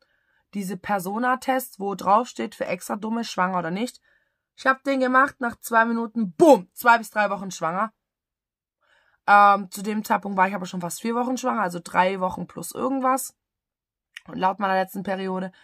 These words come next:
Und dann saß man da und ich denk so, um Gottes Willen. Also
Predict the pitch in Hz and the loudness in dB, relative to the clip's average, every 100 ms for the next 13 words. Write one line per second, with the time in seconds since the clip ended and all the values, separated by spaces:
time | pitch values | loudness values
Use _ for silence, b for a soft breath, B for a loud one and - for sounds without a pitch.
0 | b b b b b - 208 208 208 196 | b b b b b -6 -2 0 0 -2
1 | 196 190 185 180 156 143 151 185 - 185 | 0 0 0 -4 -2 0 0 -2 -8 -8
2 | 170 - 170 - 190 185 180 - 180 175 | -6 -6 -6 -2 0 0 -2 -2 0 0
3 | - 165 - 143 143 - 170 170 | -4 -12 -10 -6 -6 -2 -2 -4